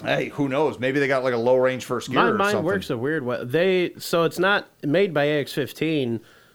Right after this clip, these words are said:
Speaker 2: but the, the transmission, was it the R one fifty-one F, I think it was?
Speaker 1: Well, it's just the Toyota version of the, of the
Speaker 2: But
Speaker 1: A X fifteen,
Speaker 2: it's, it's
Speaker 1: yeah.
Speaker 2: the one from that truck does have a lower first gear
Speaker 1: Yep,
Speaker 2: or
Speaker 1: four to one.
Speaker 2: lower range first gear than the A X fifteen.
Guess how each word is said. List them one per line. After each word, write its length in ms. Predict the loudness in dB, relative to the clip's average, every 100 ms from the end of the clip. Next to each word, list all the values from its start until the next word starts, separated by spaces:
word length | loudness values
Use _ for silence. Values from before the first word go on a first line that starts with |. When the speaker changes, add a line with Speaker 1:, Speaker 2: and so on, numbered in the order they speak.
| _
Speaker 2:
but 360 | -2 2 2 2
the, 180 | -2 -2
the 80 | -4
transmission, 840 | -2 -2 -2 -2 -2 -2 -2 -2
was 140 | -4
it 80 | -6
the 140 | -6
R 220 | -4 -2 0
one 220 | 0 -2
fifty-one 500 | -4 -6 -6 -4 -2
F, 360 | -4 -6 -16 -8
I 80 | -4
think 160 | -2
it 80 | -2
was? 340 | 0 -2 -4 -10 -4
Speaker 1:
Well, 140 | 2 2
it's 100 | 2
just 140 | -6
the 60 | -2
Toyota 340 | 2 4 2
version 400 | 2 0 0 -4
of 260 | -4 -4 -4
the, 360 | -4 -4 -6 -10 _
of 180 | -4 0
the 60 | 2
Speaker 2:
But 160 | 4
Speaker 1:
A 40 | 2
X 200 | 0 -2
fifteen, 120 | -4 -4
Speaker 2:
it's, 20 |
it's 200 | -2 -4
Speaker 1:
yeah. 40 | -2
Speaker 2:
the 80 | -2
one 280 | 0 0
from 240 | 0 0 0
that 240 | 0 -2
truck 360 | -4 -2 -2 -4 -12 -2
does 420 | 0 2 2 0
have 300 | 0 0 2
a 140 | 0
lower 400 | 0 2 2 0
first 400 | -2 -2 -4 -4
gear 460 | -4 -2 -2 -2 -6 _
Speaker 1:
Yep, 200 | -4 -4
Speaker 2:
or 20 |
Speaker 1:
four 140 | -4 0
to 60 | 2
one. 80 |
Speaker 2:
lower 160 | 2 2
range 260 | 2 -2 -2
first 320 | -2 -4 -4
gear 260 | -2 0
than 160 | 0 -2
the 120 | -2
A 120 | -2
X 160 | -4 -6
fifteen. 640 | -6 -6 -2 -2 0 -2